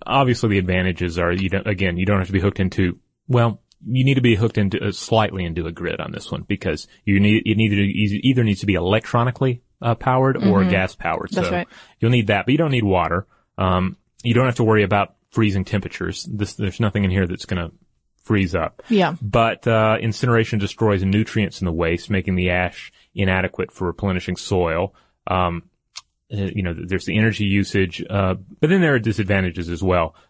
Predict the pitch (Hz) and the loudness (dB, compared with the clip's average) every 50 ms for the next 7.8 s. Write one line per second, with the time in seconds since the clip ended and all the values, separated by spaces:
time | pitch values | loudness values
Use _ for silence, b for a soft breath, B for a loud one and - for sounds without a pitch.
0 | b b - 98 95 95 92 90 - - - _ 123 113 110 110 113 110 123 - | b b -2 0 0 0 0 -2 -6 -12 -12 _ 0 2 4 4 4 4 2 2
1 | - 110 98 - - 120 110 107 104 104 - 107 98 92 - - 113 104 95 87 | 0 -2 0 2 2 4 4 4 4 2 0 -2 -4 -4 -2 0 2 2 2 2
2 | 95 95 101 98 90 - 107 98 92 - - 98 92 87 - - - - - - | 2 2 2 2 0 0 -2 -2 -2 -2 -2 -2 -2 -2 -4 -8 -14 -16 -10 -4
3 | 101 95 90 87 85 82 - _ - - 107 104 98 95 - - - - _ _ | -2 0 0 0 -2 -4 -8 _ -8 -4 -2 -2 -2 -2 -4 -8 -16 -18 _ _
4 | _ _ _ _ _ - 110 104 98 92 92 95 95 90 85 - - 110 98 90 | _ _ _ _ _ 0 2 2 4 4 4 4 2 2 0 -2 -2 -2 -2 -2
5 | - 95 92 90 90 90 90 90 - - 98 90 90 87 87 82 - - 85 - | 0 -2 0 0 2 2 0 0 -2 -4 -4 -4 -2 -4 -4 -4 -4 -6 -6 -6
6 | - - 87 82 82 80 82 82 82 - - 104 101 98 98 98 - - 110 107 | -4 -4 -4 -2 -2 -2 -2 -2 -4 -2 0 0 2 2 2 0 0 0 0 0
7 | 107 - - 110 101 - - - 208 196 180 185 175 180 180 | 0 -2 -2 -4 -4 -4 -4 -2 0 2 2 2 2 0 -2